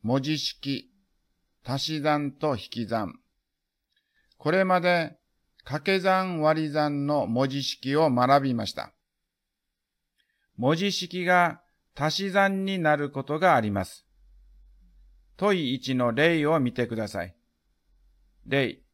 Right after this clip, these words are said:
テープ三センチメートルとXセンチメートルを合わせると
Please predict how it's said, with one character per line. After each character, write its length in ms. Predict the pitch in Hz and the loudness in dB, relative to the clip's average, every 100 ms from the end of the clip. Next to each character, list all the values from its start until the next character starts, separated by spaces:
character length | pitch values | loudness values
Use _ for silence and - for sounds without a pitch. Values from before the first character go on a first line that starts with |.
| _ _ _ _ _ _ _ | _ _ _ _ _ _ _
テ 300 | 180 202 202 | 0 2 2
ー 60 | 196 | 0
プ 360 | 170 139 - _ | 0 0 -2 _
三 420 | - 160 175 175 | -2 0 0 -2
セ 200 | - 165 | -2 -2
ン 140 | 170 | -2
チ 180 | 139 156 | -4 -6
メ 280 | 156 151 147 | -2 0 0
ー 60 | 143 | -2
ト 160 | 143 | -4
ル 140 | 139 135 | -4 -4
と 380 | 139 139 - - _ _ _ _ _ | 2 2 0 -10 _ _ _ _ _
X 800 | 113 135 165 _ _ 180 160 165 | -4 -2 -2 _ _ -6 -4 -6
セ 240 | - 147 156 | -2 -2 -2
ン 140 | 147 | -4
チ 240 | 143 143 | -6 -4
メ 320 | 139 139 139 135 | 0 0 0 -2
ー 20 | |
ト 160 | 135 127 | -4 -4
ル 200 | 123 127 | -2 0
を 260 | 147 - | 0 0
合 180 | - 120 | -2 2
わ 180 | 131 131 | 2 2
せ 180 | 131 123 | 0 -4
る 160 | 120 | -4
と 360 | 120 127 123 | -4 -2 -2